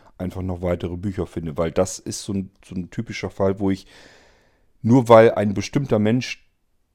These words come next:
das Buch liest, mir das Buch auch kaufen würde.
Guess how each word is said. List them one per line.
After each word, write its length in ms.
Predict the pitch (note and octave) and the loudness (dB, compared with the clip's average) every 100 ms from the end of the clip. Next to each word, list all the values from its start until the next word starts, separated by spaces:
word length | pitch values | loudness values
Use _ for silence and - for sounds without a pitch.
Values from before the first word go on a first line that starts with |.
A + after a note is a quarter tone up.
| _ _ _ _ _ | _ _ _ _ _
das 180 | G2+ - | -4 -4
Buch 260 | - G2+ | -4 -4
liest, 640 | G2+ B2 F3 F#3 - - - _ C3+ | -2 0 0 -2 -10 -16 -20 _ -6
mir 200 | A2+ G2+ | -2 0
das 200 | A2 - | 0 -2
Buch 240 | A2+ G#2+ | -10 -6
auch 160 | F#2+ - | -8 0
kaufen 440 | A#2 A2+ - C#2+ | 4 4 2 -10
würde. 340 | C#2+ C2+ D2 | -10 -10 -14